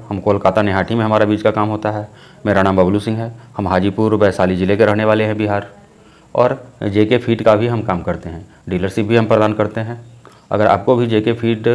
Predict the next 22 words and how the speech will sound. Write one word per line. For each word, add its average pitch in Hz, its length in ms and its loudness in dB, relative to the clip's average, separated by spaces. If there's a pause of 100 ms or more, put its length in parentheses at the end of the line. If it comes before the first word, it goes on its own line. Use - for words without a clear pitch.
का 107 120 2
डीलरशिप 104 460 -2
चाहिए 117 240 4
तो 127 100 -2
दिए 110 200 0
हुए 107 380 -4
नंबर 101 260 0
पे 101 100 -2
कॉल 90 180 0
करेंगे 87 360 -6 (340)
और 117 100 4
वैशाली 113 380 4
ज़िला 110 220 4
के 117 120 2
आसपास 110 420 2
वाले 101 300 0 (420)
दिए 113 140 4
हुए 117 160 6
नंबर 120 260 2
पे 120 80 0
कॉन्टैक्ट 113 420 2
करेंगे, 117 460 2